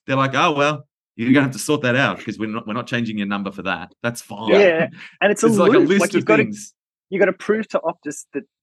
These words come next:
Speaker 3: that's not you. To do that, you need to go to the police, but the police need a thing from Optus and stuff. It took, like, literally when I got my, my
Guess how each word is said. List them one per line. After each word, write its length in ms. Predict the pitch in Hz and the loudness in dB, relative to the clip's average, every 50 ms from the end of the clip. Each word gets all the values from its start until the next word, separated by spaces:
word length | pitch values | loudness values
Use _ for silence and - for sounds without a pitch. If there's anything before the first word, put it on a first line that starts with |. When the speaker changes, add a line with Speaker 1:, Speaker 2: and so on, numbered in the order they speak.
| _ - | _ -4
Speaker 3:
that's 300 | 147 139 139 - - - | -2 -2 -2 -4 -8 -6
not 200 | 151 147 143 - - 139 | -4 -2 -2 -4 -4 -8
you. 380 | 127 123 131 131 131 131 123 143 _ _ _ _ _ - | -10 -6 -4 -2 -2 -2 -2 -6 _ _ _ _ _ -8
To 80 | 165 | -2
do 180 | 127 - 175 175 | 2 4 4 4
that, 140 | 165 143 131 | 4 2 2
you 60 | 143 | 0
need 120 | 151 143 | -4 -6
to 80 | - 127 | -4 -2
go 180 | 147 139 139 143 | 0 2 2 2
to 80 | 139 | 0
the 80 | 127 123 | -4 -4
police, 440 | - - 143 135 135 139 139 131 - | -2 0 0 2 2 2 0 0 -2
but 100 | - 127 | -6 -6
the 60 | - | -2
police 360 | - 180 156 151 156 165 - | 2 4 6 6 6 4 4
need 140 | 139 143 131 | 0 -2 -2
a 40 | 135 | -2
thing 180 | - 151 143 | -4 -4 -4
from 160 | - 143 135 - | -4 -4 -4 -4
Optus 380 | 143 139 - - 143 - - | -2 -4 -4 -4 -4 -4 -4
and 80 | 143 - | -4 -6
stuff. 240 | - - 143 135 - | -4 -4 -4 -2 0
It 140 | - 165 - | 0 -2 0
took, 260 | - - 247 - - - - | 2 0 0 0 0 0 0
like, 140 | 196 165 156 | 0 2 2
literally 680 | 180 165 - - - - 202 170 147 143 131 127 - - _ _ _ _ _ _ _ _ _ | 4 2 2 2 2 2 4 4 4 4 2 0 -2 -6 _ _ _ _ _ _ _ _ _
when 180 | 147 156 170 175 | 0 2 4 4
I 60 | 170 | 4
got 180 | 160 165 156 160 | 4 4 4 4
my, 160 | 151 139 127 - _ _ _ _ _ - | 2 0 -2 -4 _ _ _ _ _ -8
my 60 | 139 | -8